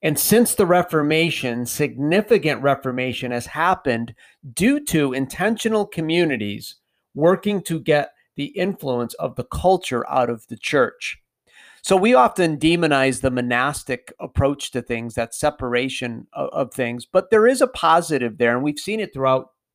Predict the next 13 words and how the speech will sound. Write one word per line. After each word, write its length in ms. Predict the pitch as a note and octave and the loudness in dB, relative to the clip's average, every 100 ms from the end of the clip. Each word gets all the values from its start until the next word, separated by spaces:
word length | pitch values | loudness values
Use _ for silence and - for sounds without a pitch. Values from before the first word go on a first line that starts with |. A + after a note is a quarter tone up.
| _ _ D#3+ | _ _ -8
uh, 180 | D3 B2 | -8 -6
church 280 | E3 E3 | -6 -4
history, 440 | F#3 G#3 - A#2 - _ _ _ _ _ _ | -4 -4 -6 -12 -14 _ _ _ _ _ _
where 160 | D#3+ D#3+ | 4 6
there 140 | D#3+ | 6
has 260 | D#3 D#3+ F3+ | 4 2 -2
been 180 | - D3+ | -6 -10
some 140 | C#3+ | -8
really 200 | C#3 C#3 | -8 -10
positive 460 | C3 B2 A#2+ C3 B2+ | -10 -8 -8 -10 -16
consequences 720 | - G#3 - F#3+ A#2+ A2 - | -12 -12 -12 -14 -12 -14 -14
of 140 | A2+ | -6
that. 220 | A2+ G#2+ | 0 0